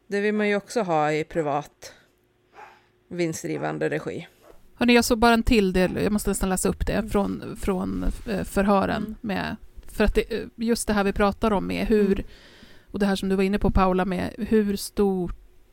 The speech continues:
Speaker 2: hur mycket tar man det här på allvar, så är det återigen med, med föreståndaren. Och då frågar förhörsledaren:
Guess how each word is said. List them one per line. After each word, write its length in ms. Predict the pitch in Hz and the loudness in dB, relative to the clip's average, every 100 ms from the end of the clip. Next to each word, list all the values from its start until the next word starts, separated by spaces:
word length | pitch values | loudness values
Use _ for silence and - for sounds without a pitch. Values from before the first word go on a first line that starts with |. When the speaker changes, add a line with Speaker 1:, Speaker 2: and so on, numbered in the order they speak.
| _ - | _ -12
Speaker 2:
hur 240 | 214 226 | -2 0
mycket 400 | 214 214 - 202 | 2 0 -2 -2
tar 140 | 214 190 | 2 2
man 140 | 180 | 0
det 60 | 175 | 0
här 80 | |
på 100 | 170 | -2
allvar, 600 | - 190 196 226 - - 214 | 0 0 2 2 2 0 -6
så 180 | - 208 | -4 -2
är 120 | 190 | 0
det 60 | 202 | 0
återigen 440 | 202 - 180 180 | 0 -2 -2 -2
med, 220 | 185 180 - | -4 -6 -4
med 160 | 202 | -6
föreståndaren. 840 | - 196 185 - 185 185 185 185 214 - - | -2 0 -2 -4 -4 -2 -2 -4 -8 -14 -18
Och 180 | - 208 | -10 -4
då 80 | 220 | -2
frågar 280 | 226 202 190 | 0 0 -2
förhörsledaren: 680 | 196 180 - 165 165 - | -2 -2 -4 -6 -6 -8